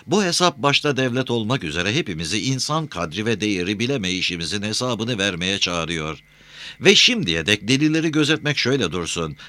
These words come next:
akıllıları delirtmek için elimizden geleni ardına koymayan devleti bilmem ama halkımız bu hesap verme çağrısına uyacaktır, emin olun. En iyisi biz bu işte devletle el ele vereceğimize doğrudan doğruya delilere el uzatalım.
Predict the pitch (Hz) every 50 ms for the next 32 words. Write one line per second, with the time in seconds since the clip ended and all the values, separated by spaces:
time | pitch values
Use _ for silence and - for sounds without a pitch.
0 | - - - 135 - 185 190 180 175 175 170 170 170 180 160 120 139 143 147 151
1 | 139 - - 165 135 101 - 120 120 117 131 131 147 139 139 127 120 151 151 151
2 | 143 139 135 135 139 139 131 127 123 113 123 123 123 117 - 131 135 123 85 73
3 | 80 85 90 98 92 82 104 110 98 95 107 107 - 110 98 101 110 101 82 104
4 | 127 123 95 85 87 95 101 - - - - - - 127 151 165 151 - 175 180
5 | 180 151 135 143 165 143 135 143 - - 165 165 131 110 143 143 139 131 143 139
6 | - - 127 123 117 117 113 123 123 127 120 98 107 110 107 101 95 127 110 101
7 | - 110 110 107 - - 95 87 90 92 90 80 80 82 80 80 80 76 71 -
8 | _ _ _ _ - - - - - _ - 247 247 196 117 90 85 - - 95
9 | 85 87 104 107 87 82 92 156 180 123 87 - - 98 101 92 82 127 127 131
10 | 135 156 156 156 - 139 98 117 160 139 101 95 101 90 87 90 95 90 80 95
11 | 107 113 90 78 - 101 98 87 113 131 139 135 139 120 147 151 147 131 90 87
12 | 85 82 78 90 98 95 90 - 131 127 131 127 127 131 135 127 98 104 98 92
13 | 90 80 95 - 92 87 82 85 82 80 80